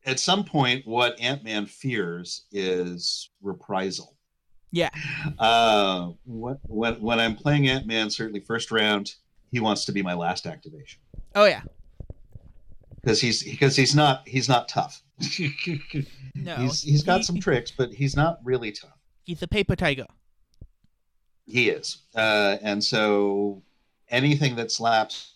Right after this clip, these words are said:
Speaker 1: an activated token on someone that Ant-Man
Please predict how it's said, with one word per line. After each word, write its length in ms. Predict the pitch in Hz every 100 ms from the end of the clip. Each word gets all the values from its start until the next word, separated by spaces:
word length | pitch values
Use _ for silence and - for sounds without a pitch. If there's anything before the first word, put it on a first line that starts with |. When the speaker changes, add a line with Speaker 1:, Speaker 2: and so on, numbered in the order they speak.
| -
Speaker 1:
an 60 | 104
activated 540 | 101 101 98 92 92
token 340 | 95 92 95
on 220 | 92 90 92
someone 720 | 101 92 90 90 87 90 87
that 200 | 95 92
Ant-Man 420 | 87 90 85 85